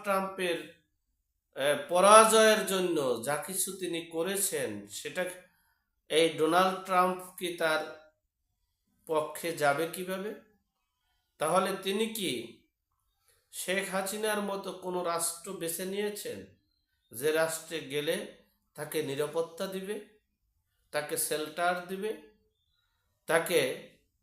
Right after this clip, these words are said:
শেখ হাসিনার মতো দেশের প্রধানমন্ত্রীর অতিথি হিসেবে রিসিভ করবে এবং সেখানে তিনি অতিথি হিসেবে রাজপ্রাসাদে থাকতে পারবেন? সেরকমের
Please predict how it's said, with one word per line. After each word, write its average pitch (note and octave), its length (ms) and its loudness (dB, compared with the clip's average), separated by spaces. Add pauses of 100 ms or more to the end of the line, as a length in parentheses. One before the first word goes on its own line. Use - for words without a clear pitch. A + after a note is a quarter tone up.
(840)
শেখ F3 360 0
হাসিনার F#3 480 -2
মতো F3 320 -4 (1200)
দেশের D3 440 -2 (140)
প্রধানমন্ত্রীর F#3 960 0 (120)
অতিথি - 380 -6
হিসেবে F3+ 500 -6
রিসিভ D3 320 -6 (120)
করবে F#3+ 300 -10 (840)
এবং F3 360 4
সেখানে F3 480 -4 (120)
তিনি D#3+ 180 -6
অতিথি E3+ 400 -6 (100)
হিসেবে D3+ 380 -4 (840)
রাজপ্রাসাদে D3+ 880 -2
থাকতে D3 420 -8
পারবেন? F#3 400 -4 (640)
সেরকমের G#3+ 640 0